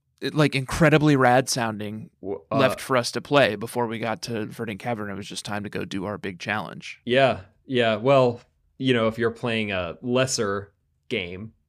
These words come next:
Speaker 2: then I suppose not.
Speaker 1: Huh.
Speaker 2: May I intercede for a, a moment?
Speaker 1: I suppose, if you feel like there's something that needs to be said, although I just got done saying nothing rad happened.
Speaker 2: So you haven't heard of anything like Big Wave Beach?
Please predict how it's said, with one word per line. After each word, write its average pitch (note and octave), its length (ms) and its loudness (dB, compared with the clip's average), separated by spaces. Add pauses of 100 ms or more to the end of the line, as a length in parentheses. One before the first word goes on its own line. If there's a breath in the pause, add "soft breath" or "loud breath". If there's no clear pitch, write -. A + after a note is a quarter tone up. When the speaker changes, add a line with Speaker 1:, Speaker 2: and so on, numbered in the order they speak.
(140)
Speaker 2:
then A2 180 -4
I F#2+ 100 -4
suppose F#2+ 460 -8
not. E2 380 -6
Speaker 1:
Huh. A2+ 260 2 (280)
Speaker 2:
May D#3+ 280 6
I C#3+ 200 6
intercede B2+ 680 0 (600)
for D3+ 340 4
a, D3 160 2
a D3 40 2
moment? F3 340 -2 (160)
Speaker 1:
I D3 80 -2
suppose, E3 480 4
if C3+ 160 0
you B2+ 160 -2
feel E3+ 220 4
like D3+ 160 6
there's B2+ 160 0
something C3+ 380 0
that B2 120 0
needs C3 220 -4
to C3 40 -6
be B2 140 0
said, D#3 300 6
although B2+ 280 6
I B2 120 4 (440)
just C#3+ 160 2
got B2 180 4
done A#2+ 160 -2
saying C#3 280 0
nothing A#2 300 -4
rad B2 240 0
happened. - 460 -4
Speaker 2:
So - 160 -2
you C#3+ 240 6
haven't C#3+ 440 4
heard C#3 600 0
of B2 260 -2
anything A#2+ 720 -4
like G#2 580 -4
Big A2+ 360 -2
Wave G2+ 680 -6
Beach? - 720 -14